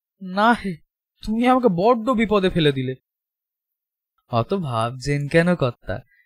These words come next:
নীলরতন পাঠক মশাই তো হাতের কাছেই আছেন, অতি বিবেচক ও ধুরন্ধর মানুষ। সবাই তাকে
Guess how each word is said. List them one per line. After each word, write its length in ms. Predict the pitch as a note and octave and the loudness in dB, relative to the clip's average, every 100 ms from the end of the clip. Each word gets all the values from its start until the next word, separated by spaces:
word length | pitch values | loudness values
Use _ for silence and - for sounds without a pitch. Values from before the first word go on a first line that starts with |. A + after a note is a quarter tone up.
| - | -18
নীলরতন 760 | C3+ C3 B2+ B2+ B2+ C#3 C#3 E3+ | -12 -8 -6 -4 -2 0 0 -2
পাঠক 360 | E3 B2+ C#3+ D3+ | 2 2 2 -2
মশাই 320 | D3+ D#3 F3 E3 | -4 -2 0 0
তো 140 | F3 | 0
হাতের 400 | C#3 B2 - D#3 | 2 0 0 0
কাছেই 500 | D3+ C3+ - E3 F#3 | 4 2 2 4 6
আছেন, 440 | C#3+ A#2+ - F2+ - _ _ _ _ - | 6 4 -4 -12 -14 _ _ _ _ -8
অতি 260 | C#3+ A3 | -4 -2
বিবেচক 680 | G3 D3+ C#3+ F3 - A#3+ B3 | 0 0 0 -2 0 0 0
ও 60 | A#3+ | -2
ধুরন্ধর 600 | - C3 C3+ D3 D#3+ E3 | -2 -6 -6 -4 0 0
মানুষ। 560 | B2 F#2 F#2+ - - _ _ _ _ _ _ | -2 -10 -14 -18 -20 _ _ _ _ _ _
সবাই 640 | - - A2 A2 C3 F#3+ | -16 -2 2 6 8 8
তাকে 580 | G#3+ G#3+ - C#3+ C3+ E3 | 8 4 6 2 4 4